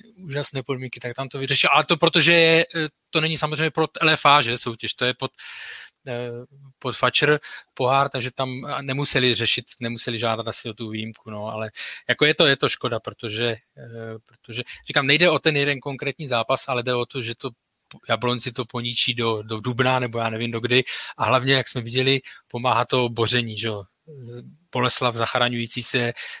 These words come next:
Teplice, eh, hrající o záchranu, tak těm týmům to pomáhá, ty to ukopali, ale to jako není zas úplně ideální pro produkt nebo pro zábavu, prostě člověk se chce dívat na fotbal, ne na, ne na, eh, zablácenou hru.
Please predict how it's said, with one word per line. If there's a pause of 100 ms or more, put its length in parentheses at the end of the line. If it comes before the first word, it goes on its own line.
Teplice,
eh,
hrající
o
záchranu,
tak (280)
těm
týmům
to
pomáhá, (800)
ty
to
ukopali, (440)
ale (360)
to
jako
není
zas (120)
úplně
ideální (300)
pro
produkt
nebo
pro
zábavu, (180)
prostě
člověk
se
chce
dívat
na
fotbal,
ne
na, (640)
ne
na, (160)
eh,
zablácenou
hru.